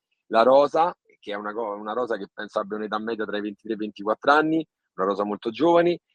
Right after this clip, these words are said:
e soprattutto Valerio sul settore dell'Under ventuno ha fatto un lavoro straordinario. E abbiamo giocato ora la prima partita con un ottimo risultato e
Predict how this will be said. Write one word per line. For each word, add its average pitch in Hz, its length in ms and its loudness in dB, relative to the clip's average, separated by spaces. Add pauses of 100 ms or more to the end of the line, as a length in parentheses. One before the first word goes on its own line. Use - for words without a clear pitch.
(100)
e - 120 -6
soprattutto 143 580 2
Valerio 143 540 4
sul 117 180 -10
settore 120 360 -10
dell'Under 120 420 -8
ventuno 123 380 -6
ha 110 40 0
fatto 107 320 -8
un 107 60 -8
lavoro 113 440 -2
straordinario. 101 1040 -4 (400)
E 95 640 -6
abbiamo 101 300 -4
giocato 107 300 0
ora 113 120 2
la 107 100 2
prima 107 180 -2
partita 107 360 -2
con 98 120 -10
un 98 160 -10
ottimo 107 320 -6
risultato 117 720 0
e 87 840 -8